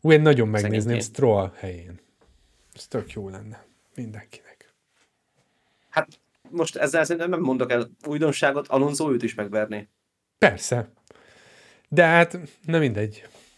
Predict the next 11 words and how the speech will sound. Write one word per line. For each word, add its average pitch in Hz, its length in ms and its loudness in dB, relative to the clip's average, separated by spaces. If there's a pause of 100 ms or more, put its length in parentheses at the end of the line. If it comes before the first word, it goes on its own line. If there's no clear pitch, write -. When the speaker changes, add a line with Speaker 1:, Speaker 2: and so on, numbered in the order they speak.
(920)
Speaker 1:
És 139 140 2
Speaker 2:
Én 180 80 10
Speaker 1:
a 175 40 10
Speaker 2:
még 175 100 12
mindig 151 200 8
jobb 135 160 4
pilótának 123 400 2
tartom 120 260 0
Alonsót, 117 320 0
mint 113 300 -2
Csekót. 107 500 -8